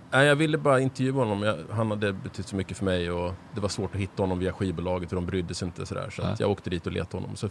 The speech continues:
Speaker 1: hittade jag honom till slut efter en och en halv vecka.
Speaker 2: Åh, fan.
Speaker 1: Mm. Men så hade jag, jag var alltså rockkritiker på den här tiden på Svenska Dagbladet och, eh, Anders Nunstedt var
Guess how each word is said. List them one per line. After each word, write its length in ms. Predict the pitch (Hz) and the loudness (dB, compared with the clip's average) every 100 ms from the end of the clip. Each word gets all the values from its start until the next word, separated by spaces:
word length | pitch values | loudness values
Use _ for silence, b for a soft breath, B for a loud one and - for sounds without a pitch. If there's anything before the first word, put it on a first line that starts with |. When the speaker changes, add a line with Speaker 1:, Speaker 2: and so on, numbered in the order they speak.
| - | -8
Speaker 1:
hittade 320 | - 120 - 107 | -4 -2 0 0
jag 20 | |
honom 160 | 104 87 | 0 -4
till 100 | - | -8
slut 240 | - 90 | -12 -10
efter 280 | 87 - 92 104 - - | -10 -8 -10 -12 -18 -8
en 80 | 90 | -6
och 60 | |
en 80 | 85 | -6
halv 160 | 82 80 | -6 -8
vecka. 260 | 87 - | -10 -6
Speaker 2:
Åh, 60 | 135 | -6
fan. 160 | - - - | -4 -12 -4
Speaker 1:
Mm. 200 | 101 101 - - - - - - - - | 0 0 -4 -20 -20 -20 -20 -20 -14 0
Men 120 | 113 | 2
så 80 | 107 | 6
hade 140 | 123 123 | 6 6
jag, 120 | 107 B B B B B | 4 B B B B B
jag 100 | 110 | 4
var 80 | 123 | 6
alltså 320 | 123 117 107 104 | 6 6 2 2
rockkritiker 720 | 110 123 - - 131 156 - 90 | 4 2 2 -2 -2 -2 -6 -4
på 40 | |
den 80 | 87 | -4
här 60 | 104 | -2
tiden 360 | 95 101 101 107 - | -4 -4 -6 -8 -10
på 60 | |
Svenska 260 | - 92 104 | -6 -6 -4
Dagbladet 560 | 101 101 110 101 - - | -4 -2 -4 -4 -12 -10
och, 360 | 101 92 - 101 | -10 -10 -4 0
eh, 220 | 90 95 95 - - _ _ | 0 -2 -6 -12 -20 _ _
Anders 280 | 101 95 - | -4 -2 0
Nunstedt 380 | 104 - 117 | 0 0 -2
var 260 | 104 95 85 | 2 0 0